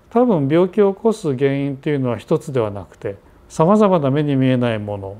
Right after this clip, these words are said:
たちであると考えてたのかもしれませんよね。あとはどういう病気がですね、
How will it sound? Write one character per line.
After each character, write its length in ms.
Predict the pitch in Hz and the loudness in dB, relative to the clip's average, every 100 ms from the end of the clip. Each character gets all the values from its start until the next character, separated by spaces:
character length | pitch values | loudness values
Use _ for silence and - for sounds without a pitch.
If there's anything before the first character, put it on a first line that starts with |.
| - - | -20 -10
た 120 | 113 | -10
ち 280 | - - - - - - | -10 -20 -20 -20 -20 -10
で 140 | 160 139 | 0 2
あ 80 | 120 | 2
る 100 | 113 | -2
と 220 | - 139 - - _ | -10 -18 -18 -20 _
考 280 | - 151 160 | 0 2 0
え 60 | |
て 140 | 160 170 | -2 -4
た 180 | 208 202 - _ - - _ - - - | -4 -6 -10 _ -20 -20 _ -20 -20 -6
の 80 | - | -4
か 220 | - - | -4 -4
も 80 | 320 | -2
し 100 | - | -2
れ 80 | 113 | -2
ま 80 | 104 | -6
せ 160 | - | -10
ん 40 | 101 | -12
よ 40 | 92 101 | -12 -12
ね。 40 | 160 - - - - - - - - - - - - - - - - - - - - - - - - - - - - - - - - | -12 -16 -20 -20 -20 -20 -20 -20 -20 -20 -20 -20 -20 -20 -20 -20 -20 -20 -20 -20 -20 -20 -20 -20 -20 -20 -20 -20 -20 -20 -20 -20 -2
あ 120 | 208 | 0
と 120 | 247 190 | 4 6
は 100 | 139 | 6
ど 280 | 131 202 | 6 6
う 60 | 294 | 6
い 60 | 285 | 6
う 100 | 226 | 6
病 220 | 226 214 | 4 4
気 240 | 226 214 | 4 4
が 200 | 208 196 | 4 2
で 120 | 160 | 0
す 140 | 139 147 | -4 -2
ね、 400 | 135 127 110 | 0 0 0